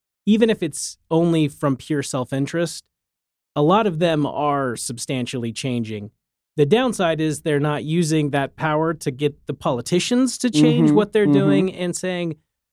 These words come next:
Speaker 1: but within a lot of the corporations themselves, they are changing, maybe slower than they should, but because they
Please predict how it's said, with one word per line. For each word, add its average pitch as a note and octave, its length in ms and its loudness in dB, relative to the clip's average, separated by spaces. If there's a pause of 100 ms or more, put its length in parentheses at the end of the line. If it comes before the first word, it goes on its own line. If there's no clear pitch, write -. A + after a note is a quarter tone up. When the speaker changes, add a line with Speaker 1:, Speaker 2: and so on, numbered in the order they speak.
(200)
Speaker 1:
but D3+ 240 -2
within E3+ 360 2
a F3 60 2
lot E3 220 2
of D3+ 100 -4
the D3+ 60 -4
corporations C#3+ 680 -2
themselves, C#3+ 680 -2 (160)
they C#3+ 220 -2
are C3+ 180 -2
changing, A#2 480 -6
maybe C3+ 220 -2
slower D3 440 4
than B2+ 200 -4
they A2+ 140 -6
should, C#3 600 -2 (520)
but D3 380 -2 (460)
because E3 480 -2
they D3+ 380 -2